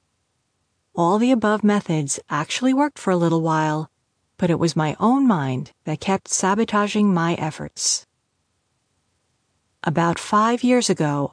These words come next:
I got serious. I hired a diet coach who had me doing everything from heavy weight training to macronutrient cycling and intermittent fasting.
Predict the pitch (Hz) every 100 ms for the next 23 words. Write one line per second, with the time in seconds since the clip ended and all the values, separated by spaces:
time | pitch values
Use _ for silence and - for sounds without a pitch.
0 | _ - 156 165 196 - - 202 160 135
1 | 131 - - - - _ _ _ _ _
2 | _ _ - 160 - 175 165 185 226 -
3 | 220 214 208 208 - 151 143 - - -
4 | _ _ _ - 175 165 165 160 151 156
5 | 156 160 - 214 240 190 160 - 143 147
6 | - - 165 135 160 190 226 233 240 -
7 | 151 147 156 160 - _ _ _ _ -
8 | 170 151 151 170 - 220 226 254 - 175
9 | 156 143 - 147 147 147 143 147 - _
10 | _ _ _ _ 165 185 214 226 190 185
11 | 196 180 214 - 151 147 - 147 -